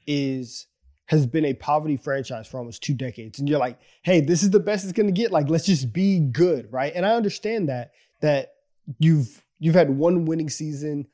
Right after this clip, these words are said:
or you've had one playoff trip in the last seventeen years. You wanna hold on to that. But also from an N B A front office, like, if you have De'Aaron Fox,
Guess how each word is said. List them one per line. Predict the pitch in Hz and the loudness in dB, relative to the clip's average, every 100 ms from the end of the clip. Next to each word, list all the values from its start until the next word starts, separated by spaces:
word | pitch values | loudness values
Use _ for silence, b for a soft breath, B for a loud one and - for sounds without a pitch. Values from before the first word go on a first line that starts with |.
| _ | _
or | 151 147 139 | 0 0 0
you've | 143 156 | 0 0
had | 147 | 0
one | 135 151 | -2 -4
playoff | 160 165 139 | -4 -4 -4
trip | - 127 | -6 -10
in | 131 | -8
the | 123 | -6
last | 127 131 | -6 -4
seventeen | 139 127 131 | -6 -8 -10
years. | 127 127 - _ | -10 -12 -16 _
You | 143 | -2
wanna | 139 139 131 | 0 0 -2
hold | 131 123 | -6 -6
on | 131 | -6
to | 143 | -6
that. | 151 147 - _ _ _ | -6 -6 -10 _ _ _
But | 180 | -2
also | - 285 254 160 143 131 - | 2 0 0 0 -2 -4 -2
from | 170 156 | 0 0
an | 143 | 0
N | 175 190 | -2 -2
B | 190 | -2
A | |
front | - 185 | -2 -4
office, | 285 175 156 | -4 -6 -6
like, | 143 127 _ _ _ _ - | -6 -10 _ _ _ _ 0
if | 156 | 0
you | 151 226 | 4 4
have | 175 185 220 | 4 0 -2
De'Aaron | 165 135 135 127 | -6 -4 -4 -6
Fox, | 110 117 110 87 - - | -8 -10 -10 -14 -20 -20